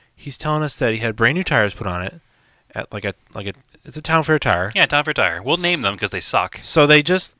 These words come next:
Speaker 1: it's just a, uh, assembly line of just throwing tires on cars. They don't wanna spend any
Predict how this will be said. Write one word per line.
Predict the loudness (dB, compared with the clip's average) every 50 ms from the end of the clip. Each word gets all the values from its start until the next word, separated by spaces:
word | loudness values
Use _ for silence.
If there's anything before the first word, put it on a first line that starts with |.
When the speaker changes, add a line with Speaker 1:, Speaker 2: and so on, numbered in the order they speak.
| -14 -8 -4
Speaker 1:
it's | -4 -4 -2 -4
just | -4 -2 -2 0
a, | -2 -2 -2 -8 _ _ _ _ _ _
uh, | -10 -8 -6 -6 -8 -8 _ -8
assembly | -4 0 4 4 6 6 6 4
line | 4 6 4 4 4
of | 0 -2
just | -4 -6 -6 -4 0
throwing | 2 2 4 2 2
tires | 2 4 4 4 2 0
on | -6 -8
cars. | -8 -8 -6 -6
They | -4
don't | -6
wanna | -6 -6
spend | -4 -4 -4 -4 -4
any | -6 -8 -8 -8 -10